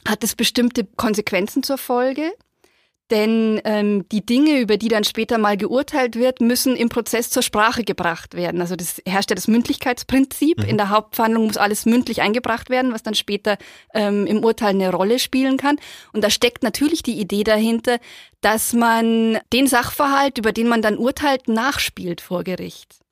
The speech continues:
Speaker 1: In gewiss-,
Speaker 2: Okay.
Speaker 1: in gewisser Weise. Also man,
Speaker 2: Okay.
Speaker 1: man kommt gar nicht aus dem, aus dem Thema raus, dass das wie, wie auf einer Bühne, äh,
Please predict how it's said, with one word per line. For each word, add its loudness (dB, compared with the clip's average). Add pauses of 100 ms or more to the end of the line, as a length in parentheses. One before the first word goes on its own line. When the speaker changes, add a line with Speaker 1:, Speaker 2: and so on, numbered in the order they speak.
(240)
Speaker 1:
In 0
gewiss-, 0
Speaker 2:
Okay. -2
Speaker 1:
in 4
gewisser 0
Weise. 0
Also 0
man, 2
Speaker 2:
Okay. -4
Speaker 1:
man -2
kommt 0
gar 2
nicht 0
aus 0
dem, -2
aus -4
dem -2
Thema 0
raus, 0
dass -6
das -8
wie, 0
wie 0
auf -2
einer 0
Bühne, 2
äh, -4